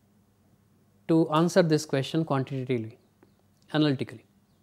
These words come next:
You have all the information with you here. Given oil spreads on water, we are asking,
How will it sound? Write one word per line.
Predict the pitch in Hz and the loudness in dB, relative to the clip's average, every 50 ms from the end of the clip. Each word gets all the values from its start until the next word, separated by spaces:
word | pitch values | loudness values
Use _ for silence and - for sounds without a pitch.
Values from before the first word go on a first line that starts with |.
| _ _ _ _ _ _ _ _ _ _ _ | _ _ _ _ _ _ _ _ _ _ _
You | 175 175 165 | -2 -2 2
have | 151 190 185 180 180 - - | 2 2 2 0 -2 -2 2
all | 175 180 202 | 4 6 6
the | 196 | 8
information | 185 175 170 - 170 170 170 165 - 165 143 | 6 4 4 2 0 0 0 0 0 -2 -2
with | 139 131 - - | -2 -4 -4 -4
you | 143 | -6
here. | 123 117 110 104 - _ _ _ _ _ _ _ _ _ _ _ _ _ _ _ _ _ _ _ _ _ _ _ _ _ _ _ _ _ _ _ _ _ _ _ _ _ _ _ _ _ _ _ _ _ _ _ _ _ _ _ _ _ _ _ _ _ _ _ _ _ _ _ _ - | -4 -6 -8 -14 -18 _ _ _ _ _ _ _ _ _ _ _ _ _ _ _ _ _ _ _ _ _ _ _ _ _ _ _ _ _ _ _ _ _ _ _ _ _ _ _ _ _ _ _ _ _ _ _ _ _ _ _ _ _ _ _ _ _ _ _ _ _ _ _ _ 0
Given | 151 175 202 220 233 226 | 4 6 8 8 8 8
oil | 220 220 226 226 | 8 8 8 6
spreads | - - 196 185 175 - | 4 4 4 4 4 4
on | 180 151 143 | 2 2 2
water, | 131 120 - - - - - - _ _ _ _ _ _ _ _ _ _ _ _ _ _ _ | 2 0 -2 -6 -12 -20 -20 -20 _ _ _ _ _ _ _ _ _ _ _ _ _ _ _
we | - 156 190 220 | 0 2 6 6
are | 208 185 | 8 6
asking, | 175 - - 180 180 208 | 6 4 0 0 0 0